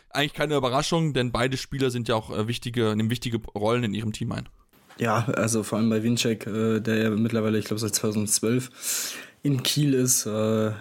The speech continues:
Speaker 2: ist für ihn die Heimat geworden. Absoluter Führungsspieler, absolute Identifikationsfigur. Von daher, ja, absolut, äh,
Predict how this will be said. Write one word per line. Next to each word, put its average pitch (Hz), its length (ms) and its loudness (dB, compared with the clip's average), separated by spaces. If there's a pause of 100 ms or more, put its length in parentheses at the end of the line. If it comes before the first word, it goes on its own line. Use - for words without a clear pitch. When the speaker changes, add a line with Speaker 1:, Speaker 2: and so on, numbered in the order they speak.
Speaker 2:
ist - 280 0
für - 160 -2
ihn 110 420 4 (200)
die 110 320 2 (300)
Heimat 120 340 2
geworden. 113 560 2 (440)
Absoluter 110 400 -4
Führungsspieler, 110 680 2
absolute 107 400 0
Identifikationsfigur. 113 1160 -2
Von 98 160 -2
daher, 104 380 0 (640)
ja, 104 160 -2 (160)
absolut, 107 500 0
äh, 110 300 0